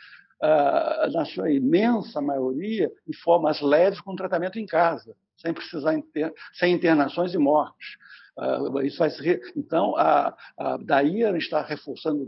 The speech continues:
tanto essa questão da vacina, da importância da adesão, da importância da disponibilidade, obviamente, mas da importância da adesão da população.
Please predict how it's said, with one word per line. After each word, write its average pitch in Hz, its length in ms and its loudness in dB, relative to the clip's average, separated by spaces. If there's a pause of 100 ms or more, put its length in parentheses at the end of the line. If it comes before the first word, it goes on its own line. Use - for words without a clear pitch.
tanto 185 260 -4
essa 143 160 -16
questão 135 460 -6
da 123 100 -4
vacina, 143 800 -4
da 131 120 -6
importância 135 540 -10
da 135 120 -6
adesão, 127 560 -4 (160)
da 151 80 -2
importância 156 400 0
da 143 120 2
disponibilidade, 135 840 0
obviamente, 127 480 -6 (220)
mas 151 100 4
da 147 100 4
importância 139 540 -4
da 143 60 0
adesão 135 480 0
da 113 80 -6
população. 117 600 -12